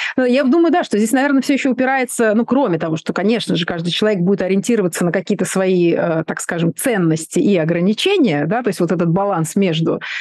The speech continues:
а, и у каждого расклад этот получится разный. А, здесь же скорее речь про то,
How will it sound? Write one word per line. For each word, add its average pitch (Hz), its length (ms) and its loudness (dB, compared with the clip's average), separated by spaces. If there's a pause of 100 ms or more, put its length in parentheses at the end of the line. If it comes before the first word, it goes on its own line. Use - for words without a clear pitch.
(200)
а, 175 240 -4
и 208 120 2
у 196 40 0
каждого 190 440 0
расклад 233 520 -2
этот 190 200 -2
получится 202 460 -2
разный. 190 460 -4 (360)
А, 190 260 0
здесь 262 260 2
же 285 80 2
скорее 285 300 0
речь 285 200 0
про 233 160 -6
то, 381 380 0